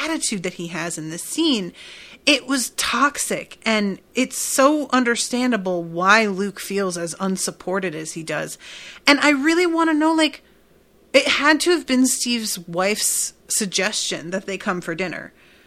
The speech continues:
That, that's the only explanation, because Steve does not seem to want either of them here. And I don't know. And there's a mention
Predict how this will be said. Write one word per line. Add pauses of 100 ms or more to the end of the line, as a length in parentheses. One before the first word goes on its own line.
(360)
That,
that's
the
only
explanation,
because
Steve
does
not
seem
to
want
either
of
them
here. (920)
And (1040)
I
don't
know.
And
there's (100)
a
mention